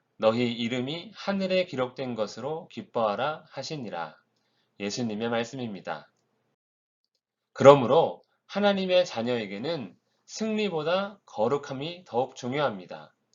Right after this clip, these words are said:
주의 이름으로 승리하시고 항상 거룩함으로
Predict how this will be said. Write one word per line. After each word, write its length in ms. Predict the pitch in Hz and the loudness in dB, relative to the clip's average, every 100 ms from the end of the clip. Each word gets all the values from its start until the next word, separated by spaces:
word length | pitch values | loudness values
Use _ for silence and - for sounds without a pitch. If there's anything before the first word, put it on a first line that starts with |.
| _ _ _ _ _ _ | _ _ _ _ _ _
주의 280 | - 135 131 | -2 0 0
이름으로 460 | 123 120 135 156 | -2 -2 -4 -4
승리하시고 880 | 156 190 190 165 110 - 92 - - _ _ _ _ | -6 -4 0 0 -2 -6 -14 -18 -20 _ _ _ _
항상 500 | - 208 208 202 202 | 0 0 2 2 2
거룩함으로 920 | 180 123 127 123 120 113 135 170 190 | 2 0 0 -4 -6 -4 -2 -2 -4